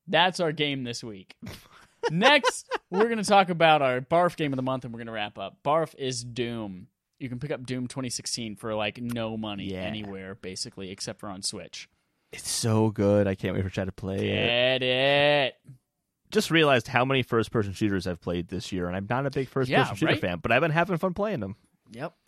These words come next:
Speaker 1: Yep.
Speaker 2: And Doom is a very good one. It's
Speaker 1: Yeah.
Speaker 2: fucking awesome.
Speaker 1: I'm pumped to play it.
Speaker 2: It's dope.
Speaker 1: Uh, we'll be playing on P S four. I assume maybe we'll try the multiplayer one week of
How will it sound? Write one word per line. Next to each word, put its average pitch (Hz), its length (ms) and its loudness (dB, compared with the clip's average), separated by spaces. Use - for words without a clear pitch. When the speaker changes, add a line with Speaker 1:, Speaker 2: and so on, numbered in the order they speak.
Speaker 1:
Yep. 117 240 -10
Speaker 2:
And 123 140 2
Doom 170 340 4
is 117 140 0
a 117 80 4
very 98 800 2
good 85 200 -4
one. - 300 -16
It's 92 220 -6
Speaker 1:
Yeah. 60 340 -18
Speaker 2:
fucking 101 360 -8
awesome. - 520 -6
Speaker 1:
I'm 143 140 -2
pumped 120 240 -8
to - 60 -20
play 110 180 -8
it. - 20 -8
Speaker 2:
It's - 140 -14
dope. 90 600 -4
Speaker 1:
Uh, 131 480 0
we'll 131 200 -4
be 196 120 -4
playing 165 180 0
on 135 80 -2
P 139 140 0
S 127 100 -2
four. 139 400 0
I 135 60 0
assume 151 420 -2
maybe 131 220 0
we'll 131 140 -4
try 131 180 -2
the 120 60 -6
multiplayer 117 460 -6
one 113 460 -6
week 113 320 -10
of 117 340 -4